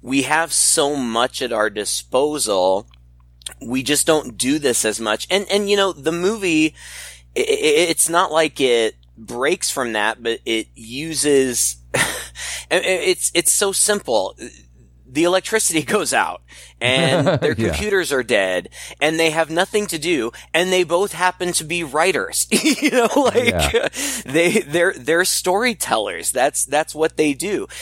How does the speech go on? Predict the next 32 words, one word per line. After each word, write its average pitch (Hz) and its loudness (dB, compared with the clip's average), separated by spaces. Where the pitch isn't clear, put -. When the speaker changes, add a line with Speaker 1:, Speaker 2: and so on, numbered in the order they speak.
Speaker 1:
So 143 2
when 147 0
there's 156 2
nothing 135 0
else 131 -2
to - 0
occupy 104 -2
them, 95 -6
they 156 2
tell 175 2
stories. 107 0
Speaker 2:
Oh. 104 -8
Speaker 1:
You're 165 4
right. 143 2
A 131 2
good 147 -2
play 143 0
does 131 -2
have 139 -2
to 135 -8
have 123 -4
compelling 127 -4
characters, 135 -2
and 120 2
a 117 0
really 147 0
good 123 0
play 120 2
also 120 0
has 117 0
to 117 -2
have 107 2